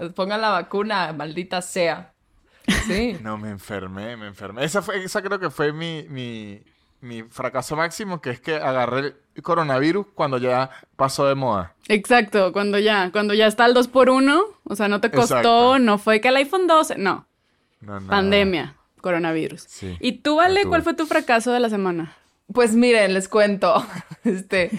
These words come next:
Speaker 1: fui a Querétaro porque mi mamá cumplió años y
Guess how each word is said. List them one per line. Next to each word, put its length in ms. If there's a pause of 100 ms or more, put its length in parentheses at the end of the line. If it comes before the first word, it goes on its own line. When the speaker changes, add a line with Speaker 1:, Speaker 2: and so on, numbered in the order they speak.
(540)
Speaker 1:
fui 200
a 120
Querétaro 500
porque 220
mi 140
mamá 240
cumplió 320
años 640 (120)
y 680